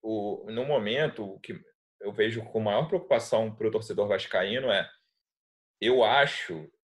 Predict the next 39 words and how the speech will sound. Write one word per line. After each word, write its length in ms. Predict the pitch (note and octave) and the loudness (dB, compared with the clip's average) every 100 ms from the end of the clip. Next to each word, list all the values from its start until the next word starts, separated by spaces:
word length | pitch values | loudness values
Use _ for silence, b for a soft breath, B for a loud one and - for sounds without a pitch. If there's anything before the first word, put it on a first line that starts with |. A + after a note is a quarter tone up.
| - | -10
tudo 140 | G2+ | -6
bem 100 | G2 | -2
que 60 | G#2 | -2
a 40 | |
diferença 380 | - G2+ F#2 - | -2 -4 -2 -4
é 40 | |
pequena, 540 | C3+ C#3 - D2+ D#2+ - - | -6 -8 -8 -8 -8 -16 -10
mas 320 | F#2+ G2+ - | -6 -6 -6
no 160 | G2+ A#2+ | -6 -4
momento, 460 | A2+ F#2+ A2 F2+ | -2 0 -2 0
hoje, 280 | G2+ G2+ G2 | 0 0 0
dez 340 | F#2 A#2 C3 | 4 6 6
de 100 | G2 F2+ | 4 -6
julho, 460 | G#2 C3 G2+ E2+ _ _ _ - | -4 -4 -4 -8 _ _ _ -2
eu 140 | F2 | 2
acho 240 | A2 D3 A#2+ | 4 4 2
o 20 | |
Vasco 300 | G#2+ - D3 | 2 2 -2
um 60 | |
pouquinho 400 | C#3+ C3+ - D3+ C3+ | 0 0 0 -2 0
abaixo, 420 | G2 B2+ D#3 D3+ | 4 4 2 -2
inclusive, 640 | D#3 E3 A2+ A#2 D#3+ F3 | -4 -4 -4 -4 -4 -4
dos 200 | F3+ E3+ | -6 -4
outros 320 | D#3 - E3 C#3+ | -4 -2 -2 2
dois 180 | D3 D3+ | 2 2
clubes 280 | D3 D3 | -10 -12
do 100 | D3+ | -8
Rio, 500 | D3+ B2+ C3 C3 A2+ - _ _ _ _ _ - | -6 -4 -2 -2 -2 -6 _ _ _ _ _ -10
que 220 | A#2+ A2+ | -8 -4
em 140 | A2+ A#2+ | -2 -4
situação 500 | - B2+ A#2 - A2+ | -2 2 2 2 -2
financeira 460 | A#2 A2+ A2+ A2 | -2 -4 2 2
semelhante. 640 | A2+ A#2 A#2+ G2+ D#2+ - | 2 2 2 2 0 -6
Não 120 | - F2+ | -10 -4
vou 100 | F2 | -2
nem 140 | F2+ | -2
falar 240 | G2+ F#2+ | 0 2
do 80 | F2+ | 2
Flamengo, 460 | - G2 G2 F#2+ | 0 -2 0 -4